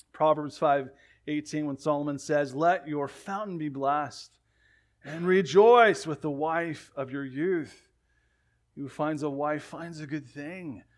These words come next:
right? In our society, in our microwave society, that just says, "Well, let's go, what's the next thing? Let's just cast it aside." No. Right? How important is that for the church? Because God says they are to be, again,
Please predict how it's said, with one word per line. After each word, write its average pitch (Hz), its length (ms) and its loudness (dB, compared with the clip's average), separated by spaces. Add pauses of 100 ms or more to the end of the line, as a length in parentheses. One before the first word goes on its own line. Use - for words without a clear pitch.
(420)
right? 143 280 -10
In 143 100 -8
our 156 80 -2
society, 170 640 2
in 160 60 2
our 151 100 2
microwave 170 560 0
society, 175 540 2
that 156 160 -4
just 156 160 -8
says, 165 180 0
"Well, 165 80 -2
let's 170 160 2
go, - 140 -6
what's 190 180 0
the 170 140 -2
next 175 400 -2
thing? 151 240 -4
Let's 160 180 -4
just 165 240 -8
cast 175 380 -4
it 160 80 -6
aside." 170 300 -2 (280)
No. 165 560 -2 (1400)
Right? 185 140 -8
How 220 160 0
important 196 420 0
is 143 60 -6
that 175 200 2
for 160 120 -10
the 175 80 -4
church? 214 280 -4
Because 151 280 -8
God 165 240 -4
says 147 160 -8
they 156 140 -6
are 156 100 -4
to 151 180 -10
be, 131 380 -8
again, 135 480 -6